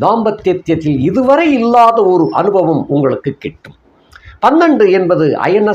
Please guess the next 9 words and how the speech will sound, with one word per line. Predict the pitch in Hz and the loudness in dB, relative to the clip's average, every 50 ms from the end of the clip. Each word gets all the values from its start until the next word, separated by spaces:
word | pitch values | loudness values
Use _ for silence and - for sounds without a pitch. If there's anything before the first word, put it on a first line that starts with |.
| 202 - | -4 -2
சயன | 160 160 160 151 143 | -2 -2 0 -2 -4
போக | - _ 160 175 170 156 | -4 _ -4 -2 -2 -2
பாக்கியம். | 139 113 131 127 - - - 131 107 107 117 | -4 -2 -4 -4 -4 -4 -6 -4 -2 0 0
நேரடியாகவே | 151 202 220 220 226 214 220 220 226 226 220 214 - 214 190 208 185 151 139 165 214 226 - - - - _ _ | 2 2 2 2 0 0 0 0 2 2 0 0 -2 0 0 2 2 2 2 2 0 0 -2 -6 -12 -20 _ _
உண்ண, | 147 202 196 208 214 220 220 | -4 -2 -2 0 0 0 0
உடுக்க, | 196 160 175 175 - - - 202 190 | 0 0 0 0 -2 -2 -2 -4 -2
படுக்க, | 190 - 175 175 - - - 185 | 0 -2 -2 -2 -2 -2 -2 -2
தூங்க | 185 - 170 180 175 165 175 170 | -2 -2 -2 -2 0 0 0 -2
பெண்கள் | 170 160 160 170 160 165 151 | 0 -2 -2 0 0 -2 -4